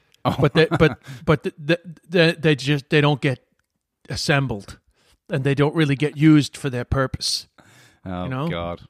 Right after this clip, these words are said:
Speaker 1: What
Speaker 2: So
Speaker 1: kind
Speaker 2: there's
Speaker 1: of
Speaker 2: a
Speaker 1: organizing stuff? Like filing stuff?
Speaker 2: Well, like, she did buy one nice thing, which is, like, a, a rolly, sort of three-shelved kind of rolly thing that we put our podcasting equipment in because we're both <laughs> podcasting. So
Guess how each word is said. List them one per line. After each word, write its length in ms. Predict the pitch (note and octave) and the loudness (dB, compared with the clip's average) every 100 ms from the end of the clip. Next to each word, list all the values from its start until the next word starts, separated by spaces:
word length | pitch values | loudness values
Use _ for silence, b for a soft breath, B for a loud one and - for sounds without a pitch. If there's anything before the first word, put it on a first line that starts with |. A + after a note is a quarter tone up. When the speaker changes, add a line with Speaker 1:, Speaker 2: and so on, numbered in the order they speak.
| - | -8
Speaker 1:
What 140 | C3+ | -4
Speaker 2:
So 60 | E3+ | -2
Speaker 1:
kind 80 | F3 | 0
Speaker 2:
there's 100 | D3+ | 2
Speaker 1:
of 60 | |
Speaker 2:
a 40 | F3 | 2
Speaker 1:
organizing 460 | F3+ C#3+ B2+ A#2 | 2 2 2 0
stuff? 240 | G2 A2 - | -2 -2 -2
Like 160 | A2 | -4
filing 420 | - G#2+ A#2+ D3 E3 | -2 0 0 0 -2
stuff? 320 | G#3 D#3+ - b b b b b _ _ _ _ _ | -2 -2 -4 b b b b b _ _ _ _ _
Speaker 2:
Well, 160 | G#3 G#3+ | -2 0
like, 360 | G#3 G3 - - _ _ | 2 0 -6 -20 _ _
she 160 | - G#3+ | -4 0
did 180 | C#4 G3+ | 0 4
buy 160 | B3 G#3 | 4 6
one 280 | G#3 G3 | 4 2
nice 240 | E3+ D#3+ - | 2 0 0
thing, 200 | E3 D3 | 0 0
which 140 | C#3+ | -2
is, 100 | C3 | -4
like, 160 | C3+ C3 | -6 -6
a, 80 | - | -4
a 100 | D3+ | -4
rolly, 560 | B2+ C#3+ D#3 D#3 C#3+ B2+ | 2 4 4 4 0 -2
sort 200 | - C3+ | -4 -4
of 80 | - | -6
three-shelved 1080 | - E3 E3+ D3 - D#3 D3 C#3 B2 - - | -4 0 2 2 2 4 4 2 -2 -12 -8
kind 160 | C#3+ | -6
of 120 | C3 B2 | -4 0
rolly 320 | D3+ D#3+ C#3+ | 0 2 -2
thing 360 | - B2+ A2 - b b b _ | -4 -8 -8 -14 b b b _
that 160 | C#3 | -4
we 80 | D3 | -4
put 180 | - D3+ | -2 2
our 120 | B2 | 2
podcasting 680 | - C#3+ D3+ - C3 - B2 | 2 4 4 2 -2 -2 -8
equipment 380 | G#2 C#3+ C3 A#2+ | -6 -6 -4 -6
in 120 | A2 | -8
because 260 | B2 D#3 C3 | -10 -10 -10
we're 80 | |
both 340 | C3 D#3 D#3+ - | -10 -8 -8 -10
<laughs> 0 | |
podcasting. 760 | - D3 C#3+ - B2+ B2 C#3 | -10 -6 -6 -6 -8 -8 -10
So 180 | - C3+ | -4 -4